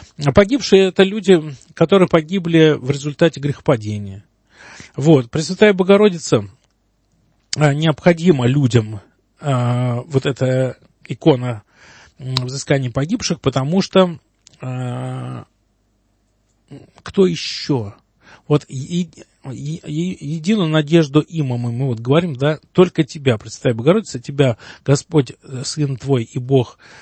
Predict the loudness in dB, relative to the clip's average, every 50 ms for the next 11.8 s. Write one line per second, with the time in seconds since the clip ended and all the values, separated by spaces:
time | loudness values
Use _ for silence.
0 | -20 _ _ -6 -4 -4 -4 -4 -4 -4 -4 -4 -2 -2 0 2 2 2 0 -2
1 | _ -2 -2 -2 0 0 2 2 2 2 2 0 0 -2 -4 -4 -4 0 2 2
2 | 2 2 0 -8 -18 -20 _ _ _ _ _ _ _ _ _ _ _ _ _ 0
3 | 2 2 0 _ -8 0 2 2 4 2 2 2 4 4 4 4 2 -4 _ _
4 | _ _ _ _ _ _ _ -2 -2 -2 -2 -2 -2 -2 -2 -2 -2 -4 -4 -4
5 | -4 -10 -12 -12 -10 -12 -12 -12 -14 -16 -18 _ _ _ _ _ _ _ _ _
6 | _ _ _ _ _ _ _ _ _ _ _ _ _ _ _ 0 2 4 4 2
7 | 2 -2 -6 -8 -10 -14 _ _ _ _ _ _ _ _ _ _ -6 -4 -4 -4
8 | -4 -2 -2 -2 -2 -4 -6 -8 -10 -10 -12 -12 -18 -20 _ _ _ _ _ _
9 | _ _ _ _ _ _ _ _ -10 -8 -8 -8 -8 -12 -12 -14 -16 -18 _ _
10 | _ -8 -6 -4 -2 -2 -4 -2 -4 -4 -4 -4 -6 -4 0 2 2 2 2 0
11 | -2 0 0 -2 -4 -2 0 0 2 2 2 2 2 2 2